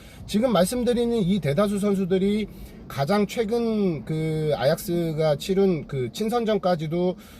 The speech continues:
이제 출전을 해가면서 이렇게 지금 나와, 나오고 이렇게 좀 폼을 지금 다시 이제, 에, 이렇게 좀 찾고 있는데 경기 결과도 나쁘지 않습니다. 뭐, 어, 아약스가 상대적으로 피에스브이보다는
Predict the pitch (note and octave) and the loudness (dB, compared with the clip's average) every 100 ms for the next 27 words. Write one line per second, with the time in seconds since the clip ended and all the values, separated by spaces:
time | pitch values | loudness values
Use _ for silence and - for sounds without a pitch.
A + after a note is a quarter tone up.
0 | - B2 C3+ A3+ G3+ A3 G3 G3+ A3 G#3+ | -12 -6 -6 -4 0 2 2 2 2 2
1 | D#3+ D#3 F3+ C#3+ B2+ C#3+ C3 C#3 G#2 B2 | 2 2 2 0 -4 -8 -6 -6 -2 0
2 | D3+ F#2+ G#2+ C3 D3 D#3 C#3+ A2+ - B2 | 0 0 0 2 0 -2 -2 -4 -6 -8
3 | G#2 A2+ - A3 G#3 F3 - C#3 B2+ - | -8 -6 -2 2 2 2 0 -4 -4 -8
4 | - - - - C3+ D#3 A#2 B2+ A#2 D2+ | -18 -20 -14 -6 -4 -4 -4 -2 -4 -6
5 | F2 G#2 G#2 F#2+ G2 - G#2 G#2+ G#3+ - | -6 -6 -6 -6 -8 -10 -10 -8 -6 0
6 | G#3 B2+ A#2+ F3+ C3 D#2+ - - - - | 2 2 0 0 0 -4 -12 -20 -8 -2
7 | F3 C4+ C#4 C4 B3+ A3+ B2 F3 F3 B2 | 0 4 4 6 6 4 -2 -2 -4 -4
8 | B2 A#2 C#3 G#2+ - G#2 A#2+ A#2 A#2 G#2+ | -6 -6 -6 -6 -10 -6 -4 -2 -2 -4
9 | G#2+ - A2 G#2 - C#3 E3 F3+ D#3+ F#3+ | -6 -10 -8 -8 -2 -2 -2 -4 -2 -2
10 | G#3+ G3+ F#3+ D#3+ D3+ C#3+ G#3+ G3+ F#3 E3 | 0 0 0 -2 -4 -4 -4 -4 -4 -4
11 | D#3 C#3+ D3 E3 F#3+ | -4 -4 -2 0 0